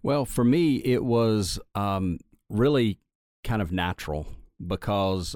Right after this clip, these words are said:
um, being in nine one one, we're, we're not stuck on just an old telephone system anymore. The, the, the telephone and the telecommunication systems are so broad now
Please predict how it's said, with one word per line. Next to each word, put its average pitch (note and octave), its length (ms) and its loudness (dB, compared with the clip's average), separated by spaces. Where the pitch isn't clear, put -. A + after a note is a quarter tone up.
um, E2 560 -4
being C#3 220 4
in A2+ 100 4
nine A2 240 2
one G#2 160 2
one, G#2+ 420 0
we're, A2+ 560 -2
we're A#2 160 -2
not A#2+ 200 -2
stuck A2 340 -4
on G2+ 100 0
just G2 240 -4
an F2+ 80 -2
old G2+ 220 -4
telephone F#2 500 -2
system D#2 420 -6
anymore. C#2 440 -4
The, F2+ 340 -2
the, F2 460 -6
the E2+ 100 -10
telephone A#2+ 640 -2
and F2+ 120 0
the E2+ 60 -2
telecommunication F#2+ 1000 -2
systems E2 600 -6
are D#2 140 -6
so G#2+ 340 -2
broad F2 540 0
now D#2 360 -4